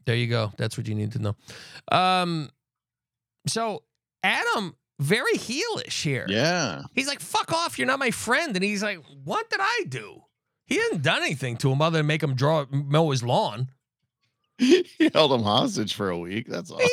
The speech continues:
Speaker 1: made him do the dishes, Faust, and move the furniture. What's the problem? Very
Speaker 2: He was like,
Speaker 1: heel.
Speaker 2: "Yeah, listen, get away from your fucking girlfriend for a week."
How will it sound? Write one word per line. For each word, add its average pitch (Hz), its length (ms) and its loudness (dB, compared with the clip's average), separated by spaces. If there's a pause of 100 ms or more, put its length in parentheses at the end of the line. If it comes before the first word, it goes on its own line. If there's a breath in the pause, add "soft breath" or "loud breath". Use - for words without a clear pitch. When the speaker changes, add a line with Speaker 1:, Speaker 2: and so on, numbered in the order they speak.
(200)
Speaker 1:
made 339 120 -4
him 196 120 -4
do 175 140 4
the 151 100 0
dishes, 131 560 -2
Faust, 135 280 0
and 135 100 0
move 151 160 4
the 123 100 -2
furniture. 110 680 -2
What's 170 240 -2
the 107 100 -6
problem? 90 420 -4 (440 loud breath)
Very 226 220 2
Speaker 2:
He 175 80 0
was 147 100 0
like, 131 140 2
Speaker 1:
heel. 143 100 4
Speaker 2:
"Yeah, 135 60 4
listen, 127 260 0
get 156 120 0
away 135 240 2
from 107 140 -4
your 95 140 -4
fucking 95 440 -8
girlfriend 90 540 -6
for 82 220 -10
a - 20 -14
week." 90 240 -14